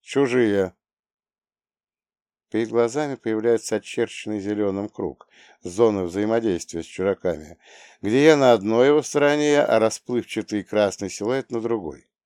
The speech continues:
Причем это очень странный силуэт, жирный, двухголовый.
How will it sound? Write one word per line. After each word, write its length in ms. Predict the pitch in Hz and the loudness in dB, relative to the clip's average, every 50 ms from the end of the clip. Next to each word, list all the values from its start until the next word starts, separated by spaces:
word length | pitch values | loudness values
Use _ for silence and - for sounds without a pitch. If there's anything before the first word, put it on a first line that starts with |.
| _ _ _ _ _ _ _ _ _ _ _ | _ _ _ _ _ _ _ _ _ _ _
Причем 400 | - 95 87 - - 117 117 113 | -14 -12 -6 -2 -2 -2 0 -2
это 240 | 101 104 - - 107 | -4 -6 -4 -2 -2
очень 280 | 110 107 - - 107 98 | -2 -2 -2 -6 -10 -10
странный 540 | - - - - 127 120 101 90 82 80 | -10 -8 -2 2 2 2 2 0 -4 -12
силуэт, 300 | - - - 87 85 76 76 | -16 -12 -10 -10 -10 -10 -12
жирный, 640 | 76 71 82 113 104 76 76 73 71 - - _ _ _ _ _ _ _ _ _ _ _ _ _ _ | -14 -8 -6 -6 -6 -6 -8 -14 -20 -20 -20 _ _ _ _ _ _ _ _ _ _ _ _ _ _
двухголовый. 920 | - 78 76 80 95 95 80 73 80 90 85 85 101 120 123 120 113 110 | -20 -20 -12 -8 -8 -8 -8 -8 -12 -10 -6 -2 -2 0 0 -2 -4 -6